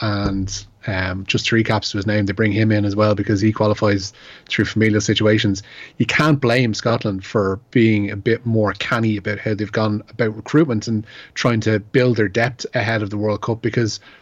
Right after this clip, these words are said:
like, we talk about that World Cup pool in terms of whether we finish first or second, and whether or not finishing second is probably gonna be better than finishing first based on who we're gonna,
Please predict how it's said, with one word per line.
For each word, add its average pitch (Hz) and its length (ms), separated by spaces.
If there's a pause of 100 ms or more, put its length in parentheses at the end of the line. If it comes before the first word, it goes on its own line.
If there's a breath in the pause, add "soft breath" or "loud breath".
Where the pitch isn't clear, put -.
(160 loud breath)
like, 107 140
we 139 120
talk 127 280
about 110 260
that 107 160
World 110 240
Cup - 240
pool 110 500
in 117 80
terms 107 360
of 95 180 (580 loud breath)
whether 113 220
we 107 100
finish 110 300
first 107 280
or 104 40
second, 107 360
and 101 60
whether 104 180
or 101 40
not 104 160
finishing 107 360
second 107 360
is 98 80
probably 107 220
gonna 104 120
be 104 60
better 107 260
than 98 140
finishing 104 340
first 107 320
based 104 240
on 107 60
who 110 60
we're 104 80
gonna, 101 240